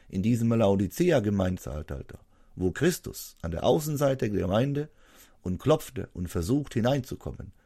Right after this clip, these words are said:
Sie können es einfach nicht vertragen. Sie können es nicht hören. Jetzt finden wir die Stunde heraus, in der wir leben, wo Schwierigkeiten hereingekommen sind. Dann fangen wir an, sie herauszufinden, dass keine Wunder mehr stattfinden.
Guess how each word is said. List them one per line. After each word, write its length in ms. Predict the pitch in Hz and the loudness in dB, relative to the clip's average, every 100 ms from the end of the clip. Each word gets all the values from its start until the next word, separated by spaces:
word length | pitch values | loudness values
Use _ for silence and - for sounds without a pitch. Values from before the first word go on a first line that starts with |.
| _ | _
Sie 140 | - | -16
können 340 | - 131 143 160 | 0 4 4 2
es 180 | 98 - | -4 -2
einfach 380 | 113 131 139 123 | -2 0 -2 -2
nicht 240 | 110 - | -2 -2
vertragen. 640 | 127 127 127 170 139 80 - - _ _ _ | -4 -2 -2 -2 -4 -8 -12 -20 _ _ _
Sie 140 | - | -16
können 320 | - 120 123 131 | 0 2 4 2
es 180 | 101 | -4
nicht 260 | - 107 - | -6 -8 -4
hören. 380 | 85 73 62 78 _ _ _ | -6 -6 -10 -18 _ _ _
Jetzt 280 | - 98 - | 0 0 2
finden 260 | 180 190 156 | 2 2 2
wir 140 | 151 | 2
die 80 | 127 | 2
Stunde 360 | - 147 135 | 0 0 2
heraus, 440 | 120 123 135 101 - | 2 2 2 0 -4
in 100 | 90 | -4
der 180 | 85 80 | -2 -4
wir 100 | 69 | -6
leben, 340 | 73 67 - - - - | -6 -8 -14 -20 -20 -10
wo 120 | - 90 | -4 -4
Schwierigkeiten 800 | - 147 143 123 - 101 - 101 | 2 2 2 0 0 -2 0 -2
hereingekommen 720 | 95 104 95 80 - 76 65 | 2 2 2 -2 -6 -6 -6
sind. 280 | 62 58 - - _ - | -8 -10 -16 -20 _ -10
Dann 120 | 82 | -6
fangen 380 | - 113 123 107 | 0 2 2 2
wir 160 | 101 | 4
an, 220 | 117 160 | 2 2
sie 100 | 135 | 0
herauszufinden, 880 | 107 104 156 - 131 - 156 208 156 - - - - | 2 4 2 -2 -4 -2 -2 -2 -8 -10 -20 -20 -10
dass 160 | 92 - | -8 0
keine 320 | 123 120 110 | 2 4 4
Wunder 280 | 156 160 113 | 2 4 4
mehr 160 | 104 | 4
stattfinden. 640 | 92 90 - - 78 76 | 2 -4 -6 -8 -8 -8